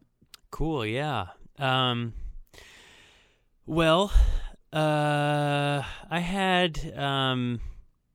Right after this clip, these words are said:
uh, my parents divorced when I was probably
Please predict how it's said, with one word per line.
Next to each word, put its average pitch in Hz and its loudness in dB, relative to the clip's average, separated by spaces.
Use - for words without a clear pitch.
uh, 120 -2
my 139 -4
parents 175 0
divorced 120 -4
when 127 -6
I 110 -2
was - -8
probably 123 -8